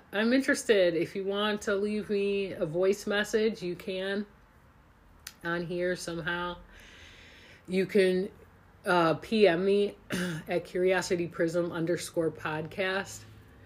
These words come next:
Uh, you can tell me what you think about it there, because I can post responses. Um, yeah,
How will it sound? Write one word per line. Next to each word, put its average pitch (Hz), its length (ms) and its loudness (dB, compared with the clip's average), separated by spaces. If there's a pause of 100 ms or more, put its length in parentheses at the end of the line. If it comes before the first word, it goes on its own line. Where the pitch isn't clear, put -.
(1000)
Uh, 165 540 2
you 156 240 2
can 160 240 -4
tell 165 180 -4
me 165 160 0
what 160 280 2
you 165 60 2
think 170 280 -2
about 160 240 4
it 151 180 -2
there, 156 340 4
because 160 420 2
I 151 160 2
can 151 200 -6
post 156 600 0 (180)
responses. 165 1120 -2 (2000)
Um, 156 800 -2 (640)
yeah, 170 280 2